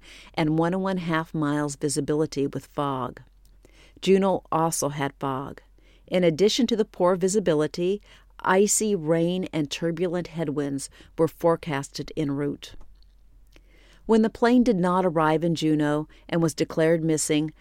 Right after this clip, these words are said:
the U S launched the largest search and rescue effort on record up until that time. The search lasted thirty-nine days and included forty military aircraft and fifty civilian planes,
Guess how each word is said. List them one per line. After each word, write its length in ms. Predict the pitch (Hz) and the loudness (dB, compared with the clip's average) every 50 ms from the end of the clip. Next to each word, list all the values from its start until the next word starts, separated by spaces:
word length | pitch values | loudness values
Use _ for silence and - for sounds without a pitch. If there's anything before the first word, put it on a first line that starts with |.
| - - - - | -20 -20 -14 -4
the 80 | - 175 | -2 2
U 200 | 175 185 196 208 | 4 6 6 6
S 180 | 214 214 - - | 4 2 0 -2
launched 460 | 175 165 165 165 170 165 - - - | -2 0 0 0 -2 -4 -4 -8 -6
the 100 | - 151 | -4 -4
largest 600 | 143 147 151 160 170 180 180 208 202 - - - - - | 0 2 2 2 2 2 2 0 -2 -2 -6 -10 -16 -14
search 360 | - - - 170 180 185 - - - | -8 -2 0 0 0 0 -4 -6 -4
and 140 | 175 165 160 | -2 0 0
rescue 400 | 160 156 156 - - - 160 - - | 0 0 -2 -4 -4 -4 -4 -4 -2
effort 420 | - 151 147 - 156 151 - - _ - - - - - - - | -4 -4 -2 -4 -6 -6 -6 -10 _ -18 -20 -20 -20 -18 -8 -2
on 160 | 165 170 160 | 0 0 2
record 400 | 160 160 151 147 - 147 143 - - - | 2 2 0 0 -2 -4 -4 -4 -4 -4
up 160 | 156 156 - | -4 -2 -2
until 300 | 165 151 - 160 147 143 | -4 -4 -2 -4 -4 -2
that 260 | 147 147 143 - - | -2 -2 -4 -4 -6
time. 520 | - 156 147 143 143 139 131 143 - - - _ - - _ - - - - - - - - - | -8 -6 -6 -4 -4 -6 -6 -8 -12 -16 -20 _ -20 -20 _ -20 -20 -20 -20 -20 -20 -12 -2 -2
The 80 | 196 | 0
search 360 | - - 226 233 247 - - | 2 4 4 4 4 4 0
lasted 480 | - 180 185 180 185 175 - 196 180 - | 0 2 2 2 2 0 -4 -6 -4 0
thirty-nine 560 | - 175 180 190 214 214 208 196 208 208 208 | 2 2 4 4 2 0 0 0 0 -2 0
days 540 | 180 185 170 165 160 160 165 165 170 - - - - - - - - | 0 2 2 4 2 2 2 -2 -6 -10 -16 -18 -20 -20 -20 -8 -2
and 140 | 226 - | -2 0
included 460 | 175 165 - - 190 180 165 160 147 - | 0 -2 -2 0 0 0 0 0 -2 -6
forty 380 | - - 180 185 196 196 214 | -4 0 2 2 4 2 2
military 640 | 196 185 185 190 196 190 - 202 196 190 196 - - | 0 0 0 0 0 -2 0 0 0 0 0 -2 -2
aircraft 640 | 175 165 160 - - 170 160 156 151 156 151 - - - - - - _ - | -2 -2 -2 -2 -4 -4 -2 0 0 -2 -4 -8 -16 -20 -20 -20 -20 _ -2
and 200 | - 180 160 - | -2 -2 -2 2
fifty 300 | - 185 180 - 196 185 | 0 0 0 0 -4 -4
civilian 580 | - - 175 151 156 156 151 156 156 156 151 | -2 -2 -2 0 0 0 2 2 0 0 -2
planes, 580 | - - 165 160 151 143 143 139 131 131 - | -2 -4 -2 0 0 0 0 -2 -2 -6 -10